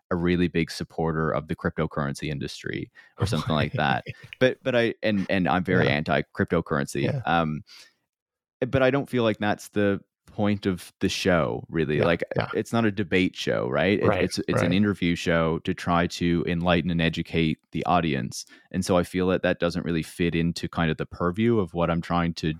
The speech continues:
Speaker 1: do with the show, to have that kind of a conversation. Um, and so that's why I, I tend not to. I'm not inherently opposed to having people on who don't have completely the same views. Like,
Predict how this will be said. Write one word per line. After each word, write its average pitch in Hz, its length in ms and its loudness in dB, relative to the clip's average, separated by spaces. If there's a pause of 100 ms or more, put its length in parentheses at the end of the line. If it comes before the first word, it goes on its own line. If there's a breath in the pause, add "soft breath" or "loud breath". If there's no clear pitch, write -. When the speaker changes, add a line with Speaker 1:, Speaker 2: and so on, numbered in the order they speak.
(340 soft breath)
Speaker 1:
do 78 200 0
with 101 160 2
the 107 100 0
show, 101 260 0
to 95 80 -2
have 85 200 -2
that 80 180 -2
kind 85 200 -2
of 82 100 -4
a 78 140 -2
conversation. 85 880 -2 (420 loud breath)
Um, 85 440 -2 (200)
and 101 120 -2
so 101 100 2
that's 104 220 2
why 101 360 2
I, 90 260 2 (140)
I 87 120 2
tend 107 420 0
not 87 260 0
to. - 320 -8 (240 loud breath)
I'm 117 60 -2
not 120 180 2
inherently 95 540 0
opposed 90 760 -2
to 104 100 -4
having 95 480 2
people 95 300 -2
on 90 180 4
who 92 100 0
don't 85 280 -2
have 87 220 -2
completely 85 640 0
the 92 80 -4
same 90 260 2
views. 87 320 0
Like, 87 200 0